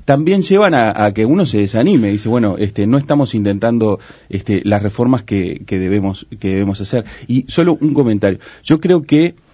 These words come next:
eh, bueno, eh, coincido con Analía en relación al, al sistema de cuidados. En los centros caif ya están en ese cuatro punto cinco, con lo cual, si vamos a incrementar los centros caif, este, no entiendo por qué debería, debería salir.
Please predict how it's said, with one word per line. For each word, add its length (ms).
eh, 500
bueno, 300
eh, 100
coincido 360
con 140
Analía 380
en 200
relación 420
al, 280
al 100
sistema 340
de 60
cuidados. 480
En 120
los 100
centros 240
caif 280
ya 160
están 340
en 100
ese 200
cuatro 320
punto 260
cinco, 320
con 100
lo 120
cual, 280
si 140
vamos 260
a 40
incrementar 440
los 140
centros 220
caif, 340
este, 360
no 140
entiendo 340
por 200
qué 320
debería, 640
debería 340
salir. 300